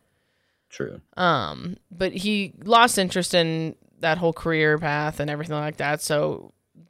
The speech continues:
Speaker 2: at a certain point, he, well, in nineteen eighty-seven, he ended up moving to Silicon Valley to join Parallax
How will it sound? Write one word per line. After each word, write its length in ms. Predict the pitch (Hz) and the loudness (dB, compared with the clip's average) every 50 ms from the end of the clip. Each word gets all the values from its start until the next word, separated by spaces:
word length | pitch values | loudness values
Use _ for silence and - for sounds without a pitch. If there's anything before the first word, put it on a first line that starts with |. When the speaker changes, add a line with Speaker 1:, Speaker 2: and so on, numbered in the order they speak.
| _ _ _ _ _ _ _ _ - - | _ _ _ _ _ _ _ _ -12 -6
Speaker 2:
at 140 | - 160 160 | -4 -4 -2
a 40 | 165 | 0
certain 380 | - - 233 226 196 214 208 | 2 2 4 4 4 2 0
point, 360 | 180 - 190 180 175 139 165 | 0 2 2 2 2 2 0
he, 380 | - 180 170 170 170 165 160 151 | -2 -2 -2 0 0 0 0 0
well, 200 | - 170 165 165 | 0 2 2 4
in 100 | 170 170 | 4 6
nineteen 340 | 175 180 190 190 - 208 185 | 6 6 4 4 2 0 0
eighty-seven, 540 | 175 165 156 156 - - 165 160 160 156 156 | 0 0 0 0 2 4 4 4 4 2 0
he 120 | 175 165 | 0 0
ended 160 | 160 156 156 160 | 0 0 0 0
up 100 | 147 135 | 0 0
moving 340 | 165 160 156 151 156 151 147 | 0 0 0 0 -2 -2 -4
to 100 | - 160 | -6 -4
Silicon 440 | - - 170 165 160 - 156 147 147 | -2 0 2 0 0 0 -2 -2 0
Valley 500 | 151 147 151 156 160 185 208 240 247 - - - - - - - - _ | 2 2 4 4 4 2 2 0 -2 -6 -12 -20 -20 -20 -20 -20 -20 _
to 80 | - 196 | -10 -8
join 380 | 160 - 180 170 170 170 165 151 | -2 0 2 4 4 2 2 0
Parallax 680 | - 160 156 160 151 156 156 160 165 165 160 - - | 0 2 4 4 6 6 6 4 4 2 2 -2 -6